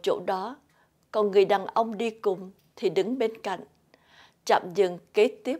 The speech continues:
có một phụ nữ mang thai bước lên xe. Cậu bé đứng dậy, nhường chỗ và lễ phép nói, "Cô ơi, cô ngồi xuống đây."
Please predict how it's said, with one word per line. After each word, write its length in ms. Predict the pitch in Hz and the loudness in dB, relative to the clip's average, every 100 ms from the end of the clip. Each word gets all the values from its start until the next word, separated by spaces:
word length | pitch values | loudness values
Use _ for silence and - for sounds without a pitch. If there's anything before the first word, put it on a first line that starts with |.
| - _ _ - - | -10 _ _ -20 -6
có 100 | 285 | -2
một 200 | 285 - | 0 0
phụ 240 | - 190 | -2 -4
nữ 260 | 196 175 - | 0 -2 0
mang 220 | 277 220 214 | -4 -6 -8
thai 360 | 233 208 202 202 | -6 -6 -6 -8
bước 260 | 180 269 | -10 -4
lên 140 | 214 202 | 0 0
xe. 380 | - 208 190 185 _ _ - - - - | -4 -8 -10 -12 _ _ -20 -20 -20 -2
Cậu 120 | 196 - | 0 4
bé 140 | 208 | 4
đứng 320 | 233 240 254 254 | 2 0 -2 0
dậy, 300 | 190 147 - _ _ | 0 0 -4 _ _
nhường 320 | 196 190 190 170 | -4 2 2 2
chỗ 360 | - 196 - 269 - | 0 0 0 -4 -8
và 100 | 190 | -4
lễ 220 | 185 170 - | 0 0 0
phép 320 | - 247 254 | -6 -8 -8
nói, 360 | 208 190 220 277 _ - - _ | -10 -8 -10 -12 _ -20 -20 _
"Cô 180 | 247 233 | 2 4
ơi, 380 | 240 233 214 214 - _ | 4 2 0 -4 -20 _
cô 140 | 269 254 | -2 2
ngồi 200 | 214 196 | 4 2
xuống 300 | - 240 294 | 0 -2 -2
đây." 280 | 247 247 | -4 -6